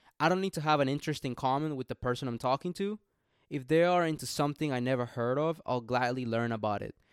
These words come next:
The issue is that most people don't want to ramble about something they love to someone they just met. So how do I talk to people who share nothing in common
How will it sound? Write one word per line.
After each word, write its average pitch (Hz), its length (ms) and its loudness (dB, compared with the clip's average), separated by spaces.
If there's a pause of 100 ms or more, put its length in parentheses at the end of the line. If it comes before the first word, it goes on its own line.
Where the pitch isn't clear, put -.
(180)
The - 100 -6
issue 151 500 0
is 131 300 0
that 117 180 2
most 135 300 0
people 127 240 -4
don't 117 220 0
want 120 180 -2
to 113 80 -6
ramble 117 460 0
about 107 220 -4
something 113 360 -8
they 110 120 -4
love 120 380 0
to 120 120 -10
someone 113 420 -4
they 110 140 -2
just 104 260 -6
met. 107 320 -8 (640)
So - 180 -4
how 165 220 4
do 175 100 6
I 165 120 6
talk 143 320 4
to 139 100 -4
people 131 340 -6
who 123 120 -6
share 120 320 -2
nothing 120 360 -2
in 113 220 -8
common 107 540 -4